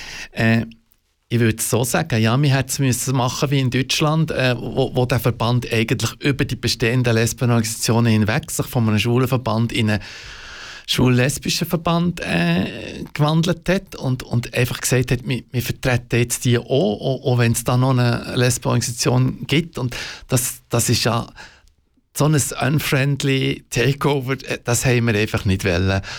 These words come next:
machen. Und, und solange die los, wo, wo wirklich die Organisation ist, wo man hat müssen dort einbeziehen, solange die nicht gesagt haben,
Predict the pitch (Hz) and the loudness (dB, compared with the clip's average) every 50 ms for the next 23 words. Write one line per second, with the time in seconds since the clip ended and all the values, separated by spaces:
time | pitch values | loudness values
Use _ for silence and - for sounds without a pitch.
0 | - - - _ - 107 98 90 82 - - - - 92 90 - 98 95 95 92 | -14 -16 -14 _ -2 0 0 0 0 -2 -4 -4 -4 -2 -2 -2 -2 0 0 0
1 | 85 - - 95 90 90 - - 98 104 107 110 113 110 - 120 113 127 156 170 | -2 -4 -4 -6 -4 -2 0 0 2 2 2 0 -2 0 0 0 2 2 2 0
2 | 160 - 135 123 113 - - - 104 104 113 131 131 - - - - 135 135 123 | 0 -2 -4 -4 -4 -4 -4 -4 -2 0 0 0 -2 -2 -6 -4 -2 0 0 0
3 | 117 - 127 113 104 - - - 117 127 135 139 - - - - 131 120 117 107 | 0 0 0 -2 -2 -2 0 0 2 2 2 0 0 -2 -2 0 0 2 2 2
4 | 110 113 - - - - - - - - - - 123 123 127 110 107 - - 117 | 2 0 -2 -4 -10 -14 -14 -16 -16 -10 -4 -2 -2 0 2 2 2 2 0 0
5 | 110 110 - - - 156 - 147 - - - 104 123 110 104 110 117 120 - 117 | 0 0 0 0 0 0 0 -2 -2 0 -2 0 2 2 2 2 2 0 0 0
6 | 110 101 101 104 110 117 - - - - 113 113 117 113 - - 110 104 107 110 | 0 2 2 2 0 0 -2 -6 -2 0 0 0 0 -2 -2 0 2 2 2 2
7 | 107 | 0